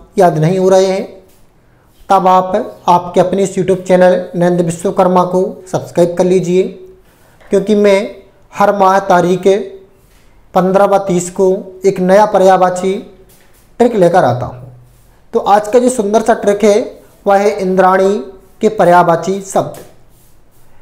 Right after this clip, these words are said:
इस ट्रिक को यदि आप मेरे साथ दो बार रिवाइज करते हैं, तो आप एक यकीन मानिए कि आपको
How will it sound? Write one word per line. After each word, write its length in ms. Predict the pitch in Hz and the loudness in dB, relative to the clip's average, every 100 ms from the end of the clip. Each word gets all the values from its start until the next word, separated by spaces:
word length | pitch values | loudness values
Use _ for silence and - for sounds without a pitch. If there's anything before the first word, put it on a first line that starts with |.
| - - 254 | -20 -6 -6
इस 160 | 254 | -2
ट्रिक 200 | 233 240 | -2 0
को 60 | 262 | 2
यदि 180 | 247 254 | 4 2
आप 100 | 233 | 4
मेरे 240 | 214 240 | 2 2
साथ 460 | - 214 214 233 254 - 180 | 2 0 2 0 0 -6 -2
दो 220 | 190 226 | 2 4
बार 160 | 233 | 2
रिवाइज 360 | 214 196 208 208 | 2 4 2 2
करते 320 | 208 190 214 | 0 0 -2
हैं, 220 | 190 202 247 - _ | -2 -2 -4 -16 _
तो 60 | 208 | 0
आप 160 | 196 | 0
एक 200 | 226 - 254 | -2 -8 -4
यकीन 380 | 185 165 226 226 | -2 0 0 0
मानिए 380 | 202 202 196 208 | 0 0 0 0
कि 140 | 185 | 0
आपको 240 | 170 214 | -2 -2